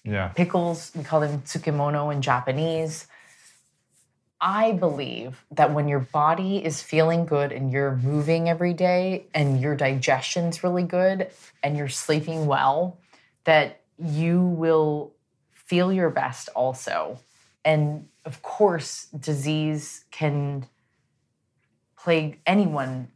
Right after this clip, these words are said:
Speaker 2: through genetics,
Speaker 1: Right.
Speaker 2: and that's almost like a lottery. So I'd like to think if you have your health right now, you have everything.
Speaker 1: Mm-hmm.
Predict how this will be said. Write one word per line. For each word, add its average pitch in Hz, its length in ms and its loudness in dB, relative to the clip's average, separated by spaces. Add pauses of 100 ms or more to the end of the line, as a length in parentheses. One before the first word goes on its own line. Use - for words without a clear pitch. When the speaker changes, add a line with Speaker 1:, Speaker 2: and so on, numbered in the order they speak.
Speaker 2:
through 160 200 0
genetics, 143 680 0
Speaker 1:
Right. - 100 -2
Speaker 2:
and 156 80 2
that's 151 220 2
almost 165 300 0
like 160 120 -2
a 147 60 0
lottery. 131 680 0 (360)
So 156 500 2 (600)
I'd 151 160 0
like 165 180 0
to 196 80 0
think 160 280 0
if 139 80 -4
you 139 120 -2
have 135 280 2
your 160 100 -2
health 147 340 0
right 139 140 -4
now, 135 160 -6
you 131 200 -6
have 135 300 -2 (300)
everything. 127 800 -2
Speaker 1:
Mm-hmm. 107 320 2